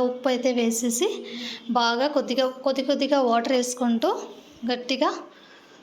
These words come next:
తడుపుకోవాలండి. అలానే బేకింగ్ సోడా, వంట సోడా ఉంటుంది కదా, అది కూడా వేసేసి బాగా కలిపేసేయాలి.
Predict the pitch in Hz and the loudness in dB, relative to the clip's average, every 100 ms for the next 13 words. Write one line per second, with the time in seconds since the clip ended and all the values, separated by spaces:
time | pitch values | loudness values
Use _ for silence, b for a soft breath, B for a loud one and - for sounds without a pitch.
0 | B B - - - - 269 247 233 - | B B -20 -20 -20 -4 -2 -2 -4 -2
1 | 254 240 233 220 214 370 - - - - | 0 2 0 0 -2 -4 -8 -16 -20 -6
2 | 254 262 269 294 262 247 277 254 262 233 | -2 0 0 0 0 2 0 0 0 0
3 | 226 254 240 269 269 254 254 247 233 240 | 0 0 0 0 0 0 2 2 2 0
4 | 233 233 381 B B B - 247 262 277 | 0 0 -2 B B B -4 0 2 2
5 | 269 254 247 247 254 - 392 247 240 240 | 2 2 2 0 0 0 0 2 4 4
6 | 240 311 262 233 254 247 254 226 220 226 | 2 2 0 0 0 0 0 0 -2 -2